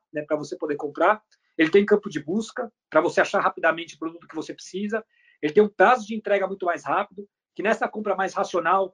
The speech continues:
acaba, às vezes, pesando mais ali na decisão. É, então, com e-, com o West Final, a gente começou a endereçar esse outro momento de compra e a gente me-, aumentou o nosso mercado endereçável. E com isso veio também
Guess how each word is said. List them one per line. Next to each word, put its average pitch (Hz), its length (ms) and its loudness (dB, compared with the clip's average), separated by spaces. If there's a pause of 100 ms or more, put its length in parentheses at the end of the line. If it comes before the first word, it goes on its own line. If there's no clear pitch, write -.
(160)
acaba, 175 360 2
às 147 80 -6
vezes, 185 220 -2
pesando 180 380 -4
mais 165 300 0
ali 160 140 -8
na 156 80 -8
decisão. 156 560 -2 (500)
É, 160 240 2
então, 214 240 2
com 196 180 0
e-, 196 120 0
com 247 200 2
o 262 60 -2
West 214 180 -2
Final, 190 560 2
a 143 80 -10
gente 180 140 -12
começou 202 360 0
a 208 40 0
endereçar 208 400 4
esse 196 220 2
outro 254 260 4
momento 208 300 0
de - 100 -18
compra 214 300 2
e - 20 8
a - 20 8
gente 208 220 -2
me-, 214 180 4 (280)
aumentou 214 520 6
o 247 40 -2
nosso 226 200 -2
mercado 214 320 0
endereçável. 190 640 2 (320)
E 180 100 -4
com 196 200 0
isso 220 200 0
veio 208 160 8
também 208 480 0